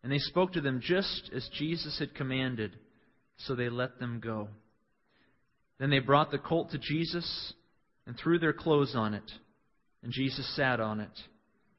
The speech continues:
And many spread their clothes on the road, and others cut down leafy branches from the trees and spread them on the road. Then those who went before and those who followed cried out, saying, "Hosanna!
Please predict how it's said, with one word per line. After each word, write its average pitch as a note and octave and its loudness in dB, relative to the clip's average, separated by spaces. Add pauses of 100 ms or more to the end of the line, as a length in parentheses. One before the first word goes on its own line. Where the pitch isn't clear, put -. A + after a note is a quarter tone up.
(120)
And C3 0
many D#3+ 6
spread E3 2
their D3 2
clothes E3+ 4
on C#3+ 2
the C3 2
road, D#3+ 4 (540)
and B2 0
others D#3+ 6
cut D#3 4
down C#3+ 4
leafy F3 0
branches C#3+ 2
from C3+ -2
the B2+ 0
trees B2 -2
and B2 -6
spread D3+ 4
them A#2+ 2
on A#2 2
the A#2 0
road. A2+ 2 (600)
Then D3 2
those D#3+ 6
who D#3 4
went D3+ 2
before F3 4 (500)
and A#2 -4
those D3+ 2
who E3+ -4 (160)
followed A2+ 2 (460)
cried C#3 8
out, B2 6
saying, B2 0
"Hosanna! C3+ 6